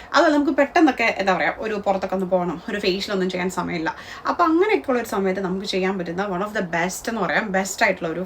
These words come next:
ഫേസ് സ്ക്രബാണ്. അപ്പോൾ അതെങ്ങനെയാണ്, എന്തൊക്കെയാണ് വേണ്ടതെന്നൊക്കെ നമുക്ക് നോക്കാം. അതിനായിട്ട് നമുക്ക് വീട്ടിലേക്ക് പോകണം അല്ലേ? പോകുന്നതിന് മുൻപായിട്ട് നിങ്ങൾ ആരെങ്കിലും നമ്മുടെ ചാനൽ ആദ്യമായിട്ട് കാണുന്നവരോ സബ്സ്ക്രൈബ് ചെയ്യാതെ കൊണ്ടുകൊണ്ടിരിക്കുന്നവരാണെങ്കിൽ തീർച്ചയായിട്ടും നമ്മുടെ ചാനൽ സബ്സ്ക്രൈബ് ചെയ്യാനും സപ്പോർട്ട് ചെയ്യാനും മറക്കണ്ട.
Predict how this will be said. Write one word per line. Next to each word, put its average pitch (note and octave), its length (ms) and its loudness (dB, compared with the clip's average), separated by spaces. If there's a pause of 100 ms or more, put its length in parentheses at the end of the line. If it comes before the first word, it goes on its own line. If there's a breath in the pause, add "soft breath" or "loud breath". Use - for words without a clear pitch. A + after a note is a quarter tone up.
ഫേസ് F#3+ 240 -2
സ്ക്രബാണ്. D#3+ 540 -4 (480 loud breath)
അപ്പോൾ F4 180 4
അതെങ്ങനെയാണ്, C4 600 2 (320)
എന്തൊക്കെയാണ് F#3+ 460 0
വേണ്ടതെന്നൊക്കെ F3 500 -2
നമുക്ക് F3+ 240 -4
നോക്കാം. C4 260 -6 (180)
അതിനായിട്ട് F3+ 400 -2
നമുക്ക് E3+ 280 -4
വീട്ടിലേക്ക് A3 380 -4
പോകണം D#3+ 200 2
അല്ലേ? - 140 -2 (160)
പോകുന്നതിന് G3 400 -2
മുൻപായിട്ട് G3 460 -2 (140)
നിങ്ങൾ F#3 200 0
ആരെങ്കിലും F3 300 -4
നമ്മുടെ F3 240 -6
ചാനൽ E3+ 220 -4
ആദ്യമായിട്ട് F3+ 340 -4
കാണുന്നവരോ E3 340 0 (460 loud breath)
സബ്സ്ക്രൈബ് D#4 500 2
ചെയ്യാതെ G#3+ 320 4
കൊണ്ടുകൊണ്ടിരിക്കുന്നവരാണെങ്കിൽ F3+ 880 -2
തീർച്ചയായിട്ടും F3 380 -2
നമ്മുടെ E3 180 -4
ചാനൽ E3+ 260 -2
സബ്സ്ക്രൈബ് E3+ 360 -6
ചെയ്യാനും G3 220 -6
സപ്പോർട്ട് F3+ 280 -4
ചെയ്യാനും F#3 240 -6
മറക്കണ്ട. G3+ 300 -2